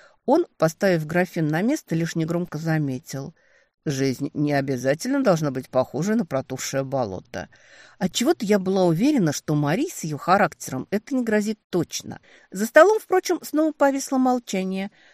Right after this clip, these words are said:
Кажется, думали над словами Ильицкого. Но ненадолго. Вскоре тишину нарушил наш жених.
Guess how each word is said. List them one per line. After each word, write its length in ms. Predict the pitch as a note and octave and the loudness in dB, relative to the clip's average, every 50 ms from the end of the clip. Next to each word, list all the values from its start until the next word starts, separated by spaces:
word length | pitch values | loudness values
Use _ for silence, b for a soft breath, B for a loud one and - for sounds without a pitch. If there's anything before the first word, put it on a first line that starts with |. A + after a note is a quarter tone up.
| b b | b b
Кажется, 340 | _ - E3 E3 - - E3 | _ -2 -2 -2 -2 -4 -6
думали 400 | D#3 D3 F3+ A3+ C4 B3+ G3+ D#3+ | -2 0 2 2 4 4 2 0
над 160 | C#3+ C3+ - | -2 -2 -6
словами 400 | - - C#3+ C#3 D3+ E3 F3 F3+ | -8 -6 -4 -2 0 0 0 0
Ильицкого. 800 | F#3+ G3+ G#3 G3+ F#3 D#3+ - - - - - A#2+ A#2 B2+ B2+ D3+ b b b b b b b | 0 -2 -2 -2 -4 -4 -6 -8 -14 -14 -14 -12 -12 -10 -12 -12 b b b b b b b
Но 140 | C4 D#4+ F#4+ | 0 2 4
ненадолго. 760 | F#4+ F4 E4 D#4+ D4+ G#3+ E3+ D#3+ C3+ B2+ D#3 - C3 D3+ b b b b b | 4 4 4 4 2 2 0 -2 -2 -2 -8 -10 -12 -12 b b b b b
Вскоре 400 | _ - - - F3 E3 D#3+ - | _ -20 -2 2 4 4 4 4
тишину 640 | - - E3 D#3 - - E3 D#3+ F3 G#3 B3+ C#4+ b b b b b b | 2 -2 -4 -2 -2 0 0 2 2 2 0 0 b b b b b b
нарушил 460 | - E3 C#3+ D3 F3 F3 - - D3+ | 0 0 2 2 2 0 -2 -4 -4
наш 320 | C3+ C3+ C#3+ D3+ - - _ | -4 -4 -4 -6 -8 -6 _
жених. 680 | D#3 C#3+ D3+ D3 D3 C3 - - - - - - _ | -4 -2 0 0 -2 -2 -6 -8 -10 -14 -18 -20 _